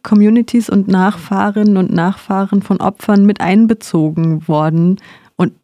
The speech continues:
also das sch-, schien ja ein guter Weg zu sein, diese Ausstellung. Ähm, meinen Sie das auch? Ist das, ist das ein guter Weg, so,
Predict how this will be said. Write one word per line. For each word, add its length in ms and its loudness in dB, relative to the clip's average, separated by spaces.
also 220 0
das 320 -8
sch-, 260 -2
schien 200 2
ja 80 2
ein 100 4
guter 380 0
Weg 260 -2
zu 140 -2
sein, 300 0
diese 220 0
Ausstellung. 680 -4
Ähm, 560 -2
meinen 160 0
Sie 80 0
das 200 -4
auch? 260 -4
Ist 220 -6
das, 220 -6
ist 200 -8
das 220 -6
ein 140 2
guter 300 -2
Weg, 220 -4
so, 180 -6